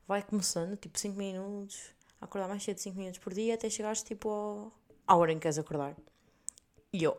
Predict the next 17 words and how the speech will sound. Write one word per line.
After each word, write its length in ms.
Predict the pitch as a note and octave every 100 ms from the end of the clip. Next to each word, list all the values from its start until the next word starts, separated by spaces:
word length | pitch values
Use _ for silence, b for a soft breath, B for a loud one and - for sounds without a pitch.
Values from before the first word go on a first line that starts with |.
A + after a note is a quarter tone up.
| -
"Oh." 240 | - - _ _ B B B B B B B B _ _ _ -
E 140 | -
eu, 60 | G3+
"Depois 180 | A#3
não 100 | C#4
te 60 | C#4+
arrastas 500 | C4+ - D3+ - E3
na 80 | F3
tua 180 | F#3 F3+
daily, 600 | F3 E3+ E3+ D#3+ E3 E3+
na 120 | F#3
tua 120 | F3+
morning 260 | F3+ F3 F3
routine?" 300 | F3+ D#3+ D#3
Ela, 160 | F3 B3+
"Não, 140 | E4+
não." 100 | C4